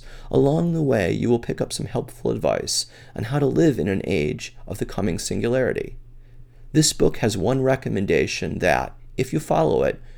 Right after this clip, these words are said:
could radically improve your life. It's a concrete, actionable recommendation,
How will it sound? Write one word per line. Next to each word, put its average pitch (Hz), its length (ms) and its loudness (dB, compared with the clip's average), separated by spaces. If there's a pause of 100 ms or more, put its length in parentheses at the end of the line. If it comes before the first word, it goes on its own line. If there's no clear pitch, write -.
(160)
could - 180 0
radically 120 520 2
improve 107 400 0
your 92 120 0
life. 60 420 -2 (380)
It's - 180 4
a - 40 -4
concrete, - 680 -2
actionable 113 540 2
recommendation, 73 960 0